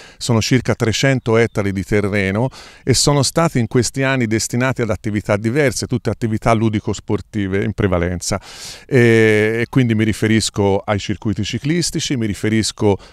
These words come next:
al, al campo di volo che recentemente è stato trasformato in aviosuperficie e all'attività di golf che poi andremo piano piano a scoprire. Alle mie spalle, come vedete, c'è un impianto fotovoltaico, è l'impianto,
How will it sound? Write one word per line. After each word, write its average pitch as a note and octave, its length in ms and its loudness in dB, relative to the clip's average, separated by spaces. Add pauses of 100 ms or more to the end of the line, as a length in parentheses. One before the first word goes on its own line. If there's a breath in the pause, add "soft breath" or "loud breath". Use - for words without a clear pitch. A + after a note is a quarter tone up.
(120)
al, G#2+ 340 4
al G2 540 2
campo B2 320 -2
di G#2 100 -4
volo A#2+ 280 0
che G#2 100 -6
recentemente G#2 640 -4
è F#2+ 40 -2
stato G2+ 260 -4
trasformato G#2 600 -4
in F#2+ 120 0
aviosuperficie A2+ 1000 -2 (320 loud breath)
e C#3 300 4
all'attività A#2 460 0 (400)
di G#2 240 -6
golf G#2 520 -2 (300 soft breath)
che B2 220 2 (120)
poi C#3+ 380 2
andremo G#2+ 540 0
piano A2 180 2
piano A2 220 2
a G2 40 0
scoprire. F#2 560 -4 (380 loud breath)
Alle B2+ 200 4
mie D3+ 120 2
spalle, E3 560 0 (100)
come A2+ 220 2
vedete, A#2 380 0
c'è A2+ 280 2
un G#2 440 -2
impianto A2 640 0
fotovoltaico, F#2+ 960 -2
è A#2 80 0
l'impianto, A2 840 0